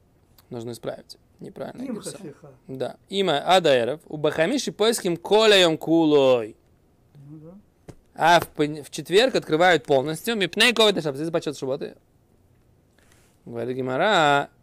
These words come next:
Speaker 1: Гойлу шней псохим. Сегодня было два выхода. Пойсех эхот, виной эхот. Открывает один, закрывает другой.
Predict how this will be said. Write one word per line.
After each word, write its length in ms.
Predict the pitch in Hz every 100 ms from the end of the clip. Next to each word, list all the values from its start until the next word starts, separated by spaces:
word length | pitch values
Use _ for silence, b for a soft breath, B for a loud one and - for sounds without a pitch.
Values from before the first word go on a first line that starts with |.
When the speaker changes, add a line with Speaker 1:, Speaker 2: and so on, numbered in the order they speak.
| _ _ _ _ _
Speaker 1:
Гойлу 400 | 139 220 233 175
шней 280 | - 156 147
псохим. 300 | - 131 151
Сегодня 160 | 175
было 160 | 170 156
два 260 | 135 127 113
выхода. 500 | 117 113 123 131 -
Пойсех 480 | - 139 - 220 220
эхот, 360 | 202 226 196 135
виной 320 | 131 135 170
эхот. 280 | 175 165 131
Открывает 380 | 131 156 170 170
один, 180 | 160 190
закрывает 260 | 139 147
другой. 280 | 143 131 -